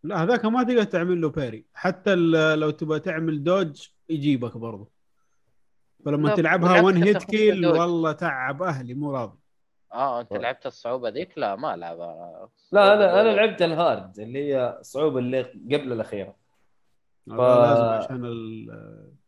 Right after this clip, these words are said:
Speaker 1: التروفي أو
Speaker 3: إيه،
Speaker 1: الأتشيفمنت.
Speaker 3: التروفيز. والله فقع وجهي، فقع وجهي جامد. آه، مشكلته وسخ. الفيز الثاني يجيب اثنين مع، يخ-، يصيروا اثنين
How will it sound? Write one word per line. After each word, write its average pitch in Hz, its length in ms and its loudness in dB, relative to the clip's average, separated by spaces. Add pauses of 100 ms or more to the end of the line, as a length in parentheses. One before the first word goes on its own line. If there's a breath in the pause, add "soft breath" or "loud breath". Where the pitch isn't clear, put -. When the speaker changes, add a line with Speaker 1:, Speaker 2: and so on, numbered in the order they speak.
(120)
Speaker 1:
التروفي 113 480 -12 (220)
أو - 60 -14
Speaker 3:
إيه، 135 180 0
Speaker 1:
الأتشيفمنت. 117 180 -2
Speaker 3:
التروفيز. 117 580 -8 (180)
والله 156 240 4
فقع 143 300 2
وجهي، 107 220 0
فقع 104 300 -6
وجهي 92 240 -6
جامد. 90 380 -10 (560)
آه، 165 380 6
مشكلته 202 500 2
وسخ. 190 460 0 (140)
الفيز 170 420 0
الثاني 190 600 4
يجيب 151 240 -2
اثنين 165 400 0
مع، 151 240 -4
يخ-، 123 260 -10
يصيروا 151 460 -4
اثنين 175 340 0